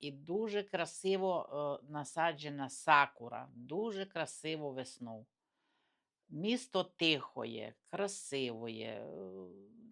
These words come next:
чистоє. В общем, на, я не можу налюбуватися. Це Мукачево, я як коли чув, то я, е, процвітав. Я там пройшло моє, все моє життя.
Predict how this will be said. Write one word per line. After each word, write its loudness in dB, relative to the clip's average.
чистоє. 2
В -12
общем, -2
на, -2
я 8
не 0
можу -2
налюбуватися. -4
Це 2
Мукачево, 6
я 6
як 6
коли 0
чув, -4
то -2
я, 4
е, -8
процвітав. -8
Я 2
там -6
пройшло -4
моє, -4
все 0
моє 2
життя. 0